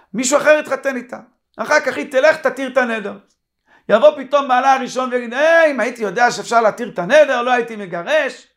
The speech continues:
נמצא שבניה מהשני ממזירים, יעשה צרות. לכן אומרים לו, "אדוני, תדע לך, אסור יהיה לך להחזיר בשום אופן את אשתך. אף על פי כן אתה מגרש?"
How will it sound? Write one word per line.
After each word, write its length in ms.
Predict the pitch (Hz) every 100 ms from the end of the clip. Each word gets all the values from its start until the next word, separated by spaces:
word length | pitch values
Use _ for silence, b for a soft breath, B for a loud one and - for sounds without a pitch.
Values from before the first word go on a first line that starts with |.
| _ _ _ _
נמצא 320 | 156 160 247
שבניה 440 | 240 233 214 247 233
מהשני 360 | 214 - 226
ממזירים, 500 | 233 214 190 233 254
יעשה 220 | 208 185 233
צרות. 380 | 240 226 220
לכן 200 | - 214
אומרים 180 | 220 226
לו, 100 | 220
"אדוני, 280 | 185 202 214
תדע 280 | 190 202 202
לך, 200 | 170 - - _ _ _ _ B B B B
אסור 500 | 180 185 359 359 302
יהיה 160 | 294
לך 140 | 302 269
להחזיר 360 | 262 233 311
בשום 300 | 247 - 320
אופן 220 | 302 262
את 120 | 247 185
אשתך. 320 | - 175 - - _ _ _ _
אף 140 | 226
על 100 | 240
פי 120 | 247 262
כן 140 | 254
אתה 120 | 247
מגרש?" 720 | 233 233 240 302 294 - -